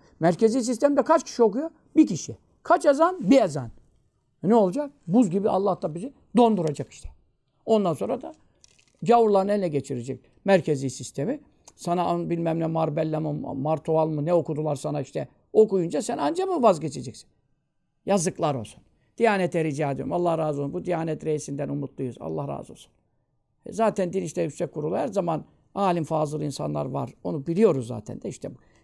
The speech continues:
Körmez, Mörmez, Bardakoğlu falan bunların şeyinden geliyor bu on beş yirmi senelik, e, fetö operasyonundan herkes nasibini aldı yani. Şimdi bu şimdiki reis bey, Allah razı olsun.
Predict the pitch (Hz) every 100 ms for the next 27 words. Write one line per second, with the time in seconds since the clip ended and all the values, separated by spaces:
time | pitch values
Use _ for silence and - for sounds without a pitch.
0 | - 240 185 160 147 165 151 147 143 165
1 | 156 143 143 135 165 196 185 180 165 160
2 | 143 160 143 165 160 156 143 143 139 143
3 | 139 127 156 156 - 143 135 156 _ _
4 | _ _ - - 190 170 156 143 147 139
5 | 151 143 147 156 151 151 175 147 156 151
6 | 135 139 156 - 131 143 151 113 - _
7 | _ - 233 208 208 190 165 196 165 160
8 | 160 160 147 - _ _ - 151 139 -
9 | _ - 175 147 139 131 120 123